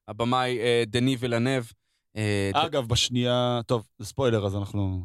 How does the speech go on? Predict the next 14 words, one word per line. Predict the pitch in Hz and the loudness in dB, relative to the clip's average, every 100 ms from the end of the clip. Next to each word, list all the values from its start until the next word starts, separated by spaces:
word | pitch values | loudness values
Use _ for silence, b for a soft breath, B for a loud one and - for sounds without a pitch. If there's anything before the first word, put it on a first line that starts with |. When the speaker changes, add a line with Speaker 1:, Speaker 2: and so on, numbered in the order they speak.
| - | -2
Speaker 2:
אני, | 143 | -2
Speaker 1:
אוקיי. | 104 127 | 0 -4
Speaker 2:
אני, | 104 101 98 | -4 -6 -8
אני, | 95 104 | -12 -14
אני, | 107 113 | -14 -10
אני | 117 | -10
אחכה | - 110 | -10 -10
עם | 104 | -8
ההערה | 98 92 120 | -8 -2 -2
Speaker 1:
אז, | 110 | 0
Speaker 2:
הזאת. | 110 | 2
Speaker 1:
אה, | 117 113 | 4 2
דני | 110 135 143 | 2 0 0
וילנב, | 127 127 127 | 0 0 0